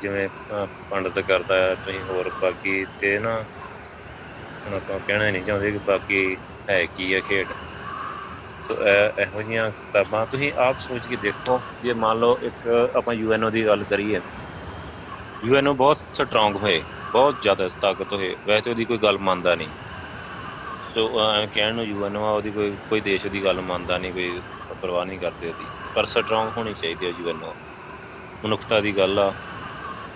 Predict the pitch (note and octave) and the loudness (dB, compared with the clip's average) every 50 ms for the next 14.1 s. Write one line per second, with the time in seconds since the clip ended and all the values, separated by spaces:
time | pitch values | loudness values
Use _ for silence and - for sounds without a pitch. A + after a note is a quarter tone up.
0 | - - - A2 G#2 G#2 G2+ G2 F#2+ F#2+ - - - - - G2 G2 G2 G#2+ A2+ | -10 -4 -2 0 2 2 2 0 -2 -4 -6 -8 -8 -2 2 4 4 6 4 4
1 | A2+ G#2 G2 F#2 F2 - G#2 G2 F#2+ - - A2+ G#2 - - G2+ F2 F2+ F#2 F2+ | 2 2 0 -2 -2 -2 -2 -2 -2 0 2 2 2 2 0 -4 -2 -2 0 0
2 | F2+ F#2 G2+ G#2 G#2 G2+ G2 G2 F#2 - G2 F#2 F#2+ G#2 G#2 G#2 G2+ G2 F2 F2+ | 2 2 2 0 0 0 0 -2 -2 2 2 2 4 4 2 2 0 0 -2 -4
3 | G2 G2 G2 G2+ G2 F#2+ - G2 F#2+ F#2+ F#2+ F#2+ F#2+ F#2+ F2+ F2+ F#2 F#2 F2+ F#2 | -4 -4 -2 0 -2 -2 -2 -2 -2 0 0 0 0 -2 -2 -2 -2 -4 -4 -2
4 | F2+ G2+ G2 F#2+ F#2 - F#2+ F#2+ F2+ F2+ - - - - - - - - - - | 0 0 2 2 2 0 -2 -2 -2 -4 -6 -10 -12 -12 -12 -12 -12 -12 -12 -12
5 | - - - - - - - - G#2 G2 - - G2+ G2 F#2+ G2 G2 G2 F#2 G#2 | -12 -12 -12 -10 -10 -8 -2 0 0 0 0 -2 -4 -2 2 4 4 4 4 2
6 | F2+ - - - G2 F#2 G2 F#2+ F2+ F#2+ F#2 F#2 F2+ F2+ F2 - F#2+ F#2 F2+ F2+ | -2 -2 -2 -2 -2 -2 -2 -2 0 2 4 4 4 2 2 2 2 2 4 4
7 | F2+ F2+ F2+ - - F#2 F#2 F#2+ F#2 F2 E2 - - F2+ F2 F2 - - - - | 4 4 2 0 -2 -2 0 0 0 0 -2 -2 -2 -2 -2 -2 -6 -10 -12 -14
8 | - - - - - - - - - - - - - - - - - G#2+ G#2 G2 | -14 -12 -12 -12 -12 -12 -12 -12 -12 -12 -12 -12 -12 -12 -10 -10 -6 -4 -2 -2
9 | F#2+ G2 G2+ G#2 G#2 F#2+ G#2+ G#2+ G#2+ G#2 G#2 G2+ G2 G2 - - - G#2+ G#2 F#2+ | -2 -2 -4 -4 -4 0 2 2 4 4 4 4 2 0 -4 -8 -8 -6 -4 -2
10 | G#2 A#2 A#2 A2 - A2 G2+ G2+ G#2+ G2+ G2 F#2+ F#2 F#2 F#2 F#2+ F#2+ G2 F#2+ F2+ | 0 0 0 0 2 2 2 2 2 -2 -4 -4 -4 -4 -4 -4 -2 -2 -2 -4
11 | F2+ G#2 G#2+ G#2 - - - - - - - - - - - - - - - B2+ | -4 -6 -8 -8 -10 -12 -12 -12 -12 -12 -12 -12 -12 -12 -12 -12 -8 -4 -2 -2
12 | B2+ C3+ B2+ B2+ C#3+ C#3 - C#3+ C#3 C3+ B2+ A#2+ A2+ A2 G2+ A2+ B2+ C#3 C3+ - | 0 2 4 4 4 4 6 4 4 4 4 2 0 2 4 4 6 6 6 4
13 | C3 A#2 A2+ A2+ A2 A2+ A#2 A#2 A#2 A#2+ A#2 A2+ G#2+ - B2 A#2+ A#2+ A#2+ A#2+ A#2 | 0 -2 2 2 2 4 2 2 0 2 0 2 0 0 0 2 4 4 4 4
14 | A2 | 2